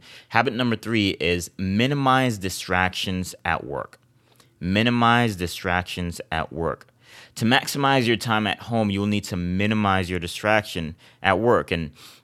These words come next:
this is the reason why, right? Doing this will free you from any nagging thoughts of unfinished product, projects,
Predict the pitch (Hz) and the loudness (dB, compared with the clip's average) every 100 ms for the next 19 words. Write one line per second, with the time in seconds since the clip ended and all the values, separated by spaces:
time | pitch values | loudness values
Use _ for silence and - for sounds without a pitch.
0 | _ - 107 110 107 107 110 107 98 92 | _ 0 2 2 0 2 2 0 0 0
1 | 90 60 50 - _ - 90 92 - 107 | 0 0 -6 -16 _ 2 4 4 2 -10
2 | 90 127 147 160 131 92 85 - - - | -2 2 6 6 6 4 2 0 -6 -10
3 | - - _ 107 113 107 104 - - 113 | -20 -20 _ 4 6 8 4 0 -10 0
4 | 135 139 131 110 - 98 95 101 110 104 | 4 6 4 2 0 -2 0 -2 0 0
5 | 101 104 110 107 110 107 107 - - 113 | 0 0 0 2 0 0 -4 -14 -4 2
6 | 107 85 - 80 85 - 95 107 - 127 | 4 4 2 -4 -6 -6 -2 -2 0 -2
7 | 123 - - 92 87 90 - - 98 87 | -2 -2 2 4 4 2 -2 2 2 4
8 | 87 - | 0 -2